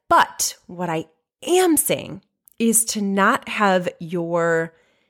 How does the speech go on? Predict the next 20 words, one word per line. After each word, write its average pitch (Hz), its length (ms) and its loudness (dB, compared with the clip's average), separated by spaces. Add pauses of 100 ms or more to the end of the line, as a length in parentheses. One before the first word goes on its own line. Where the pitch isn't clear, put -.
(200)
happiness 196 720 0
attached - 960 -2
to 156 480 -2 (320)
or 185 180 2
dependent 180 1120 -2 (360)
on 240 180 2
whether 220 300 2
or 254 120 2
not 156 240 0
someone 202 380 -2
does 160 460 -2
or 180 120 -4
doesn't 165 500 -8
do 151 460 -6
what 143 180 -10
you 180 140 -4
want - 240 -12
them 139 180 -8
to - 120 -6
do. 427 180 4